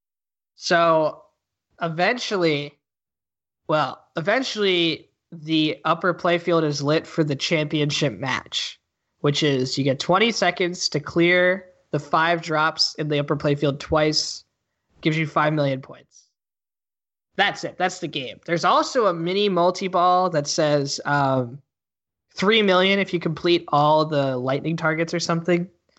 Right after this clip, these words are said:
The lightning targets are all these tiny little spot targets, and I was actually just,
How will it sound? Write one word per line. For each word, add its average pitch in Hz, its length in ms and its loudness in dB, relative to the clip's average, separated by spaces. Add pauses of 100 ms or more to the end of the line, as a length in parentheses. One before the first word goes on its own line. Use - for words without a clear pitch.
(300)
The 151 100 2
lightning 202 260 2
targets 214 320 0
are 170 80 2
all 151 140 4
these 151 220 -4
tiny 160 440 0
little 147 260 2
spot 139 380 -4
targets, 175 560 -4 (560)
and 165 160 -2
I 151 140 2
was 160 120 0
actually 151 500 -2
just, - 460 -16